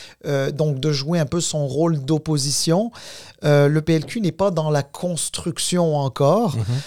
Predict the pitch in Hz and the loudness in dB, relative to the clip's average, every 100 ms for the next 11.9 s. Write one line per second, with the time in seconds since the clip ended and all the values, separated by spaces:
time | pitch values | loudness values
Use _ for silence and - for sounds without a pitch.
0 | - - - 165 165 160 - 156 175 160 | -12 -20 -4 2 4 4 2 -2 2 2
1 | 180 175 - - 160 202 202 175 165 - | 2 0 -2 -2 -2 0 0 0 -2 -2
2 | 165 165 - 156 160 190 160 135 - 156 | -2 -2 0 -2 0 0 0 -2 -6 -2
3 | 156 151 151 156 - 180 170 - 156 139 | 0 0 -2 -4 0 0 0 0 2 4
4 | 131 - - - - - 135 131 127 127 | 2 0 -10 -16 -16 -4 0 2 2 0
5 | 135 131 69 - - - - _ _ _ | -2 -4 -6 -14 -18 -20 -20 _ _ _
6 | 156 156 156 147 190 - - - 143 156 | -6 -2 0 0 0 -4 -6 -6 -2 -4
7 | - - - - - 147 190 170 160 - | -4 -20 -20 -18 -8 0 0 0 -2 -2
8 | 185 180 - 139 143 156 170 135 156 123 | -4 -4 -4 -4 -2 -2 -2 -2 -4 -6
9 | 123 - 127 135 - 135 131 165 135 131 | -8 -12 -14 -16 -8 -6 -4 -4 -4 -2
10 | 143 143 113 - 147 139 175 123 131 127 | -2 -2 -6 -10 -6 0 2 2 -2 0
11 | 147 139 123 131 120 139 123 139 156 | 2 2 0 -4 -2 0 0 2 0